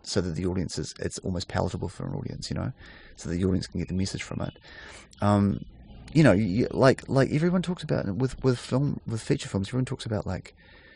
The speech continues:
you know, the, the names they talk about are the actors and the directors and everything. And no one's ever like,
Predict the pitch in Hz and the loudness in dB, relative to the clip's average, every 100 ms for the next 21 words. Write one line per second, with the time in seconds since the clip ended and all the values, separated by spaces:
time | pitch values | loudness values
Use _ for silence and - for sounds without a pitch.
0 | - - - - 101 85 - 110 107 110 | -20 -20 -10 0 0 0 0 4 6 6
1 | 107 104 101 92 90 90 - 92 - 90 | 4 0 0 0 0 0 0 0 0 -4
2 | 87 90 87 90 - 73 69 - - - | -2 -2 -2 -4 -2 -4 -4 -6 -6 -8
3 | - 98 117 131 135 123 107 101 - | -8 -4 -2 -2 -2 0 0 -2 -6